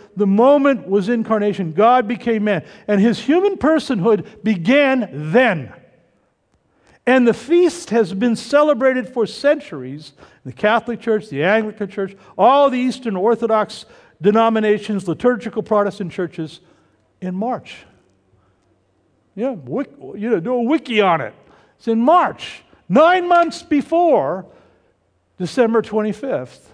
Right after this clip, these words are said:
The Feast of Incarnation, or the Feast of Annunciation, or the Feast, there's other, uh, there's other names for it, it occurs nine months before. Isn't that fascinating? What about the baby?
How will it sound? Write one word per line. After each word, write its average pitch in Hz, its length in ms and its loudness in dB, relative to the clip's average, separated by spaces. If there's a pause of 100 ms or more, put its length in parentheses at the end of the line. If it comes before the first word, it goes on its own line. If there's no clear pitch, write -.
(680)
The 165 100 -6
Feast 190 500 -8
of 151 140 -10
Incarnation, 160 640 -8
or 240 220 0
the 214 80 -6
Feast 208 340 -10
of 156 120 -10
Annunciation, 139 800 -12
or 196 140 0
the 208 100 -2
Feast, - 480 -10 (240)
there's 165 160 -6
other, 175 260 -4 (400)
uh, 147 80 -14
there's 156 200 -6
other 240 180 4
names 233 440 0
for 139 320 -4
it, - 20 -4
it 147 120 -10
occurs 147 400 -8
nine 151 240 -10
months 135 240 -14
before. - 560 -18 (480)
Isn't 359 100 -2
that 415 160 2
fascinating? 247 800 -4 (720)
What 403 160 2
about 370 340 2
the 302 60 -4
baby? 359 560 0